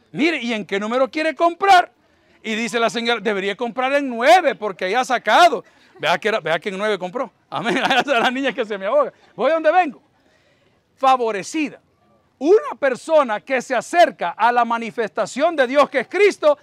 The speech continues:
siempre favorecido. Siempre favorecido. Ah, y hoy resulta, ¿y, y qué me va a dar el Señor? Algo que nadie te puede quitar.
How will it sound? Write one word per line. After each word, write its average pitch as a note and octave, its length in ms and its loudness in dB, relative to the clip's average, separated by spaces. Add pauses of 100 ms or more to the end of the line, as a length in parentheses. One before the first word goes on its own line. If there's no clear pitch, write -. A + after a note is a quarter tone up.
(120)
siempre F#4+ 500 0
favorecido. G#3+ 560 -6 (720)
Siempre F#4 460 0
favorecido. D4+ 580 -2 (500)
Ah, F#3+ 280 -2 (260)
y A3+ 80 -8
hoy B3 100 2
resulta, C#4 500 0 (100)
¿y, C#4+ 300 -6
y D4 60 -4
qué - 140 4
me D4 100 2
va C4+ 120 4
a - 20 6
dar C4 100 2
el B3 100 -2
Señor? C#4+ 400 2
Algo B3 240 -2
que A3 120 -6
nadie B3 240 -4
te G3 100 -6
puede A3 220 -6
quitar. F#3+ 360 -12